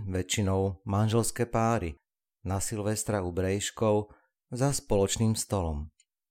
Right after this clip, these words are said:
Pred polnocou navrhol volakto: „Každý nech rozpráva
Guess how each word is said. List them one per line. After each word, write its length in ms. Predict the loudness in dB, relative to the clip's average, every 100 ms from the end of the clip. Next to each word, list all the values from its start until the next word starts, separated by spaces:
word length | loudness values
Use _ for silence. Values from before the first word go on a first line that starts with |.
| _ _
Pred 240 | _ 0 4
polnocou 720 | 6 6 4 4 4 4 2 -8 _ _ _ _ 0
navrhol 560 | 2 4 4 4 4
volakto: 560 | 6 6 4 2 0 0 -10 _ _ _ _ _ -2
„Každý 400 | 0 2 4 4
nech 160 | 4 -2
rozpráva 800 | -2 -2 0 2 2 2 0